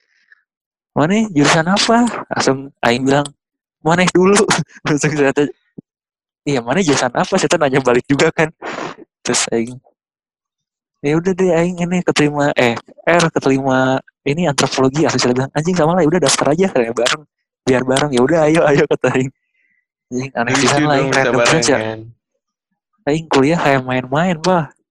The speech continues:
Speaker 2: <laughs>
Speaker 1: Lah, ini teh menentukan kehidupan, Aing.
Speaker 2: Belum tentu, kayak.
Speaker 1: Iya sih, ya pokoknya udah lah, Aing milih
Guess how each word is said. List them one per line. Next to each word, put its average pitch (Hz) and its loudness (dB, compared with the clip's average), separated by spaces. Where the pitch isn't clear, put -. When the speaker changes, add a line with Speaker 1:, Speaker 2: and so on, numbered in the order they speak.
Speaker 2:
<laughs> 139 0
Speaker 1:
Lah, 131 2
ini 147 -2
teh 170 0
menentukan 131 -2
kehidupan, 131 0
Aing. 139 -8
Speaker 2:
Belum 120 0
tentu, 117 -2
kayak. 104 -8
Speaker 1:
Iya 123 -2
sih, 123 -2
ya 120 2
pokoknya 120 -2
udah 143 2
lah, 151 -2
Aing 151 -6
milih 135 0